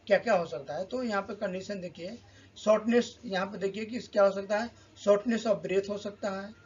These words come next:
Heart पाल-, हार-, heart क्या क्या होता है, Palpitation हो सकता है, Dry and डैमेज क्या हो सकता है, Hair skin हो सकता है,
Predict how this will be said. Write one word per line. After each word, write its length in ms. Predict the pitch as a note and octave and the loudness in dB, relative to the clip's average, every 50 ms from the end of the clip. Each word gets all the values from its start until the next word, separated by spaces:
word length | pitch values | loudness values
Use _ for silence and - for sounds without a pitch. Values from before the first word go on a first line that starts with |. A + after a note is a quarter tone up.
| - _ - - - - - | -20 _ -20 -20 -20 -20 -16
Heart 380 | - - F3 G3 A3 G#3 - - - - - | -4 2 4 4 4 4 0 -16 -20 -8 -2
पाल-, 220 | - F3 F3 F#3 F3+ - - - - _ _ - - | 0 2 2 2 0 -2 -16 -20 -20 _ _ -20 -10
हार-, 320 | - - F3+ G3 E4 E4+ - - | 0 4 6 8 8 6 4 0
heart 260 | D3 C3+ F#3 G#3 G3+ G3+ | -4 0 0 0 0 0
क्या 140 | - A3+ G#3+ | -4 -4 0
क्या 140 | - A3 G#3 | 4 4 4
होता 280 | G#3 G#3 A3+ G3+ G3+ | 4 4 2 2 2
है, 100 | A3+ B3+ C4+ - - - - - - - - | 2 -2 -4 -10 -20 -20 -20 -20 -10 -2 2
Palpitation 720 | F3+ F#3 F#3 - A#3 F3+ - G3 E3+ G3 F#3+ - A3+ G3+ | 4 4 4 2 -2 -6 -4 0 2 2 2 2 0 -2
हो 100 | G3+ G#3 | -2 -2
सकता 320 | G3 A3 G3+ G#3 - A3 F#3+ | -4 -6 -6 -4 -2 0 0
है, 240 | F#3+ G3 G#3 G#3 - - - - - - - - | 0 0 -2 -4 -6 -14 -20 -20 -20 -20 -20 -14
Dry 460 | E3+ D3+ F3+ F3+ F#3+ G3 G#3 A3+ A#3 - - - | -6 0 4 6 6 8 6 6 4 0 -2 0
and 280 | F#3+ G3+ G#3+ A#3+ A#3+ F#3 E3+ | 2 2 4 2 2 2 4
डैमेज 400 | G#3 F#3 F#3+ F#3+ G#3 A3+ G#3+ - | 6 6 6 6 2 -2 -2 2
क्या 120 | A#3+ G3 | 4 4
हो 80 | G3 G3+ | 4 4
सकता 280 | G3+ G#3+ G3+ - A3+ G#3+ | 2 -2 -6 -4 -2 0
है, 120 | G#3 G3 | 2 2
Hair 400 | E3+ E3 F3 F3+ G3 - - G#3 | 0 2 6 6 6 6 4 -2
skin 280 | F#3+ - - A3+ A3 G3+ | -10 -10 -8 -6 -4 -4
हो 100 | G3 G3+ | -4 -4
सकता 400 | G3+ G#3 F#3+ - - G3+ F#3 F#3+ | -4 -8 -12 -8 -6 -4 -4 -4
है, 140 | G3+ G#3+ | -4 -6